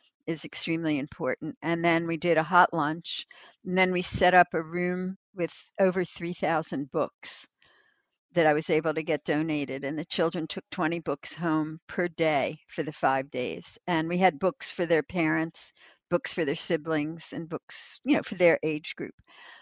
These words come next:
And then that experience made me wanna keep this going, 'cause there was a little flaw in the program. You give the children this fantastic experience in the arts,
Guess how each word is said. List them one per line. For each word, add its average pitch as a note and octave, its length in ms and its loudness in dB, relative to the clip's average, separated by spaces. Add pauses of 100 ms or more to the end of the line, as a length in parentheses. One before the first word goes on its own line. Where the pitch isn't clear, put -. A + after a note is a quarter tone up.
(260)
And G3+ 220 2
then G3+ 380 2 (800)
that G#3+ 220 12
experience F#3 1200 0 (840)
made F3+ 540 2
me F3 300 0
wanna E3+ 400 0
keep - 320 -10
this - 240 0
going, D#3+ 380 2
'cause F#3 240 -4
there F#3 180 6
was F3+ 200 2
a F3 60 4
little F3 240 2
flaw E3+ 600 2 (220)
in A#3 80 -4
the A#3 80 -6
program. A#3+ 560 0 (1040)
You G3+ 160 -6
give A3 300 4
the G#3+ 100 4
children F#3+ 460 4
this - 280 -4 (400)
fantastic - 920 0
experience E3+ 640 -4
in D#3+ 60 -4
the E3 160 -4
arts, - 580 0